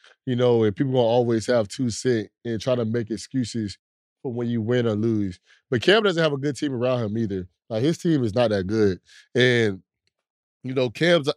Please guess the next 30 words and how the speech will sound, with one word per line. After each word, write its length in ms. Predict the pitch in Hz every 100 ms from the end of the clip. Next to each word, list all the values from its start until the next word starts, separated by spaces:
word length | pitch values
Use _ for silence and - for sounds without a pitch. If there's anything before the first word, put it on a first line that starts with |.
| 135
trying 220 | 151 143
his 120 | 131
best 260 | 107 143 -
out 140 | 151
there, 160 | 151 156
but 160 | 127
Cam's 260 | 113 156 151
not 160 | 139 -
playing 220 | 131 113
good 220 | 113 104
either. 260 | 117 98 85 _ _
So 180 | 131
I 140 | 123 175
don't, 220 | 202 131 _ _ _ _ _ _ _ _ _ _ _ _
uh, 180 | 220 214 -
man, 480 | 131 120 120 117 110 - _ _ _ _ _ _ _ - -
I 100 | 185
don't 260 | - 175 175
know. 100 | 143
I 80 | 160
don't 180 | 208
know 120 | 151 151
how 140 | 160
to 100 | 151
address 400 | 135 117 131 120
this 260 | 135 123 -
one, 160 | 104
man. 260 | 104 107 104
Cam, 440 | - 147 147 110 98
Cam, 360 | 139 151 139